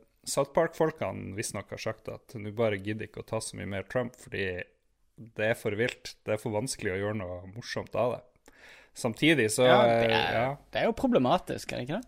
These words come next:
Speaker 1: Jeg vet ikke. Samtidig, s-, eh, Saturday Night Live har jo hatt noen,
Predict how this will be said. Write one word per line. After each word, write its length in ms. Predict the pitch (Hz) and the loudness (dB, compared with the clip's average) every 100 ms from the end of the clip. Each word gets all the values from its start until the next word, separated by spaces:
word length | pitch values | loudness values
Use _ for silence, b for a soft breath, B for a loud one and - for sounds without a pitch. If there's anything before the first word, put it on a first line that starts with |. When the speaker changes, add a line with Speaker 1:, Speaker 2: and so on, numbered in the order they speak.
| - | -2
Speaker 1:
Jeg 80 | 233 | 0
vet 140 | 302 | 2
ikke. 140 | 156 117 | 2 2
Samtidig, 460 | 90 151 185 185 156 | 2 0 2 4 4
s-, 280 | 123 - - | 4 0 -2
eh, 340 | - 131 127 | -2 0 0
Saturday 400 | 123 - - 131 | 0 -2 -2 -4
Night 200 | 117 120 139 | 0 -2 2
Live 160 | 175 | 2
har 140 | 143 104 | 2 2
jo 80 | 101 | 2
hatt 140 | 107 | 0
noen, 380 | 107 127 120 101 | 0 2 2 0